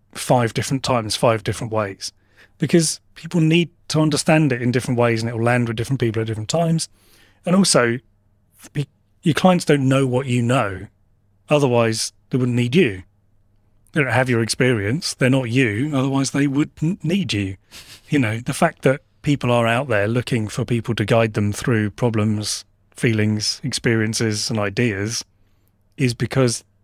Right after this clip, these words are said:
they're, that's what they're, they're looking for, that guide, aren't they? So when they look for that guide, that's when you can say to someone, "Do you know, pe-, people do need to know that."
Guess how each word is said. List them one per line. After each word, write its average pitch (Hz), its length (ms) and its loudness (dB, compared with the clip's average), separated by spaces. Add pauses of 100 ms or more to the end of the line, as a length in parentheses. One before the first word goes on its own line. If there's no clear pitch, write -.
(440)
they're, 135 160 0
that's 135 260 -2
what 147 60 -4
they're, 143 120 0
they're 131 140 0
looking 139 300 2
for, 127 100 -2
that 120 180 -4
guide, 120 360 -2
aren't 123 160 -4
they? 95 220 -8 (420)
So - 160 -2
when 127 120 4
they 123 100 4
look 143 240 2
for 135 100 -4
that 110 200 -2
guide, 120 400 2 (240)
that's 127 320 -2
when 135 180 2
you 120 120 -2
can 120 160 -6
say 127 220 -2
to 123 80 -6
someone, 113 460 -2 (560)
"Do 208 100 0
you 202 60 2
know, 185 40 -6
pe-, 240 160 0 (220)
people 247 200 4
do 214 180 0
need 202 180 4
to 156 60 0
know 165 180 2
that." 95 200 -6